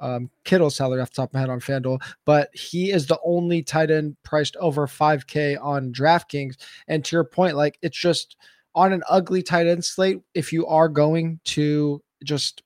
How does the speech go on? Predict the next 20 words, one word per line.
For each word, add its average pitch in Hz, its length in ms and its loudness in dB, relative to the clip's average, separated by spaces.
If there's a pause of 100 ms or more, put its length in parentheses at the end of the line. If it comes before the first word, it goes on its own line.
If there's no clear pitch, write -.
punt, - 300 -4
completely 160 480 -2
punt 156 260 -6
the 160 80 -10
position, 160 420 -2 (480)
you're 180 200 2
not 170 320 4
giving 143 280 0
up 185 200 0
a - 20 -4
lot, 120 240 -4
right? 156 240 -2
There's 151 240 2
no 156 180 4
Kelce 147 480 -4
on 131 120 -4
the 131 80 -6
slate. 135 360 -6
There's 123 200 -8
no, 135 300 0